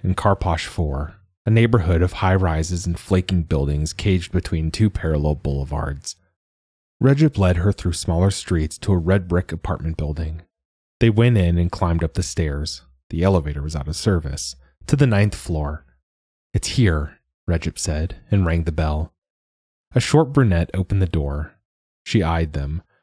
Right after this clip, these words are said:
rolled her eyes, then turned away. "Mehmet,"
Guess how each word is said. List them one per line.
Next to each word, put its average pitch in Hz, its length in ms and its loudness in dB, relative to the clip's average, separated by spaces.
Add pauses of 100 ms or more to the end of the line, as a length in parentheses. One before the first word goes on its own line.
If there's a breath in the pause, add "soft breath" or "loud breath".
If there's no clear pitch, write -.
(160)
rolled 95 220 4
her 110 160 4
eyes, 71 500 -6 (100)
then 76 140 -4
turned 82 260 -2
away. 78 500 0 (920)
"Mehmet," 117 640 2